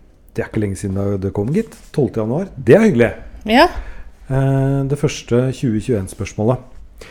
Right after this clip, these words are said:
Speaker 1: Jeg leser. Hei, jeg har vært sammen med min samboer i fem år og nettopp fått et barn. Før jeg ble gravid, hadde vi sex annenhver måned i snitt. Hadde det vært opp til meg, hadde vi hatt det hver dag.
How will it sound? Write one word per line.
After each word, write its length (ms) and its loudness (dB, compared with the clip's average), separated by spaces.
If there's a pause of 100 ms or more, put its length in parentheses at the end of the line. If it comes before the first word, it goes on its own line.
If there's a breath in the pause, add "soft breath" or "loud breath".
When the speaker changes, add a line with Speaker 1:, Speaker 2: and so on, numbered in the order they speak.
(240 loud breath)
Speaker 1:
Jeg 100 4
leser. 280 2 (800 loud breath)
Hei, 240 4 (220)
jeg 100 4
har 100 4
vært 180 2
sammen 380 2
med 200 4
min 200 2
samboer 460 0
i 40 2
fem 260 0
år 260 4 (240)
og 200 2
nettopp 360 -2
fått 220 -8
et 120 -8
barn. 200 -8 (320)
Før 240 4
jeg 100 6
ble 140 4
gravid, 460 4
hadde 220 -2
vi 100 2
sex 400 -4
annenhver 520 -2
måned 360 -4
i 40 -2
snitt. 440 -4 (240)
Hadde 180 2
det 20 4
vært 140 -2
opp 160 -6
til 80 -4
meg, 360 0
hadde 200 -2
vi 80 -2
hatt 180 -2
det 120 -4
hver 200 -2
dag. 320 -8